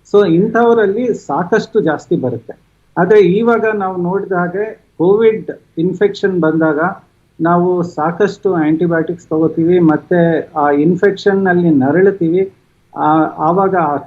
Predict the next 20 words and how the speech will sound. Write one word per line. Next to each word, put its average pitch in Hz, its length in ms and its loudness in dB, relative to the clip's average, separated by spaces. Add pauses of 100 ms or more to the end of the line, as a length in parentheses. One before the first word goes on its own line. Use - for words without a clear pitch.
ಇನ್ಫೆಕ್ಷನ್ 190 680 -4
ಕಡಿಮೆ 226 340 0
ಆಗೋದಕ್ಕೆ 185 680 -2
ಸ್ಟೀರಾಯ್ಡ್ಸ್ 220 880 0 (140)
ಔಷಧಿಗಳನ್ನ 170 760 -2
ಕೊಡ್ತೀವಿ. 147 640 -4 (400)
ಮತ್ತೆ 190 440 2
ಕೆಲವು 190 540 2
ಬಹಳಷ್ಟು, 208 1080 0 (360)
ಆ, 151 100 -2
ಸ್ಟ್ರಾಂಗ್ 208 640 0
ಮೆಡಿಸಿನ್ಸ್, 156 680 -4
ಟಾಸಿಲಿಜುಮ್ಯಾಬ್ 175 920 2
ಅಂತ 165 220 -4
ಯೂಸ್ 165 300 -4
ಮಾಡ್ಬೇಕಾಗುತ್ತೆ, 143 760 -4
ಅಥವಾ 147 300 -2
ಇಟೋಸಿಲಿಜುಮ್ಯಾಬ್ 156 1120 0
ಅಂತ, 131 200 -2
ಅಥವಾ 139 640 -2